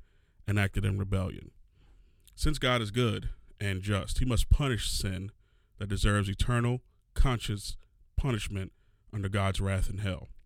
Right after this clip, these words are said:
But God, being merciful, loving, and gracious, had a plan to punish sin, and so be a just judge, and yet forgive sinners, and so display mercy,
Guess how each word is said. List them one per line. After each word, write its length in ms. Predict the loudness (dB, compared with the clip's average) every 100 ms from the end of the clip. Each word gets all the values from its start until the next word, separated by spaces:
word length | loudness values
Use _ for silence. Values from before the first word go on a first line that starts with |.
| _ _ _ -20 _ _ -10 -4
But 140 | 0
God, 420 | 2 2 0 -6 -8 -12 _ _ -2
being 260 | -2 0
merciful, 480 | 0 2 0 0 -6 -12 -12 -2
loving, 440 | 0 0 -2 -4 -14 -6
and 200 | 0 0 2
gracious, 540 | 0 0 -4 -8 -10 -14 _ _
had 140 | -4 4
a 40 |
plan 420 | 6 8 6 2
to 120 | 0 2
punish 340 | 4 2 -2
sin, 320 | -2 -4 -4 -14 _ _ _ _ _ _ -4
and 100 | 0
so 260 | 4 2
be 400 | 2 2 2 0 -6 -20 _ -18 -10
a 60 |
just 320 | -2 2 2 2
judge, 480 | 0 0 -4 -12 -20 -20 -20 -20 -6
and 140 | 0 2
yet 160 | 2
forgive 400 | 0 0 2 2
sinners, 580 | 2 0 -2 -4 -6 -10 -8
and 120 | -4 -2
so 200 | 0 0
display 380 | -2 0 0 0
mercy, 480 | 0 0 -2 -6